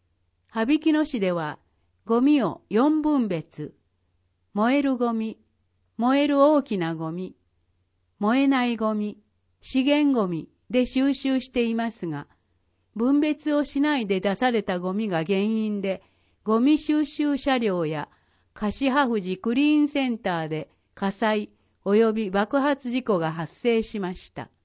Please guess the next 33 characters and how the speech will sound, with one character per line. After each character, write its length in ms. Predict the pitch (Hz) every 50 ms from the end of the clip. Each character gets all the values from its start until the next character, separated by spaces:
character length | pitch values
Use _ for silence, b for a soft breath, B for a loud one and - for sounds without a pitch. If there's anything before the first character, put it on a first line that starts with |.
| _ _ _ _ _ _ _ _ _ _ _ _ _ _ _ _ _ _ _ _ _
特 280 | - 226 220 - 254 247
に 280 | 220 190 190 196 - _ _ _
ス 200 | - - - -
プ 160 | - 277 294
レ 180 | 302 302 294
ー 40 | 294
缶 280 | 294 - 277 285 285 277
に 120 | 277 277
つ 140 | 262 - 285
い 140 | 269 240 214
て 160 | - 165 156
は、 240 | 151 156 147 151 - _ _ _ _ _ _ _ -
必 100 | - 208 226 254 269 277 269 262
ず 300 | 254 262 254 247 220 - -
穴 360 | - 196 214 269 311 311 277
を 60 | 233
開 140 | 208 190 180
け 160 | - 202 190
て 240 | 185 - 190 180 180
資 160 | - - 233
源 260 | 214 262 285 311 302
ゴ 140 | 285 240 208
ミ 120 | 196 196
の 140 | 185 175 175
日 140 | 180 202 202
に 140 | 180 175 165
出 160 | 170 196 233
し 100 | 233 -
て 140 | - 202 -
く 100 | - 170
だ 140 | 165 160 175
さ 240 | 175 - - 170 151
い。 100 | 131